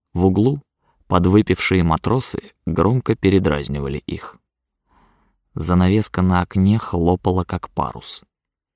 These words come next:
На мгновение Приск ясно увидел качающийся на волнах корабль. "Еще вина мне",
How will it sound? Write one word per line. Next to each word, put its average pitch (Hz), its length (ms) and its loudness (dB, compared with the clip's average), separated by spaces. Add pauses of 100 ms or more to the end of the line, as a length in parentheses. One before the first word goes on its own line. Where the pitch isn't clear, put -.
(1000)
На 92 140 4
мгновение 95 800 2 (520)
Приск 120 460 0
ясно 107 600 0
увидел 113 500 0
качающийся 117 920 -2
на 95 120 4
волнах 87 460 0
корабль. 92 520 -4 (2000)
"Еще 107 500 2
вина 90 300 4
мне", 80 360 -4